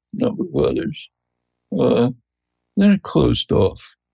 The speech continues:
Early seventies, mid-seventies, closed off. More recent years begun to open up in some, some areas. So, for example,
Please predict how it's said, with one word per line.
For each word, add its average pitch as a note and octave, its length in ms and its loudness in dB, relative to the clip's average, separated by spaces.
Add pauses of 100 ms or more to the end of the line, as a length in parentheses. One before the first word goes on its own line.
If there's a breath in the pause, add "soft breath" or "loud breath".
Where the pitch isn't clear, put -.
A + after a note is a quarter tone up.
(600)
Early - 260 2
seventies, - 840 0
mid-seventies, - 960 0
closed - 460 -4
off. - 260 -2 (1040)
More D3 200 2
recent G3+ 380 2
years G#3+ 720 -2 (840)
begun F#2 360 2
to E2+ 160 2
open - 280 -2
up - 240 -2
in - 140 -2
some, - 400 -4
some - 280 -2
areas. G2+ 600 0 (540)
So, - 180 0
for - 180 -4
example, A2 720 -2